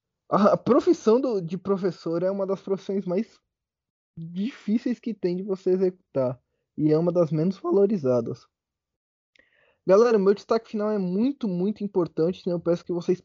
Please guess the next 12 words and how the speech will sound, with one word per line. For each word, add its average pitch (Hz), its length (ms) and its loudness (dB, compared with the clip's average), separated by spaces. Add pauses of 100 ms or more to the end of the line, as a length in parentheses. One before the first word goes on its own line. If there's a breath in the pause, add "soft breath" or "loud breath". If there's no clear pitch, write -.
prestem 208 520 2
atenção, 175 680 -4 (760)
porque 156 580 0 (260)
é 147 200 4
algo 165 520 2
de 139 260 -12 (140)
suma 254 800 -2 (120)
importância. 147 1200 -4 (960)
Chegou 175 400 2
ao 233 100 -2
nosso 214 260 -4
conhecimento 180 1040 -4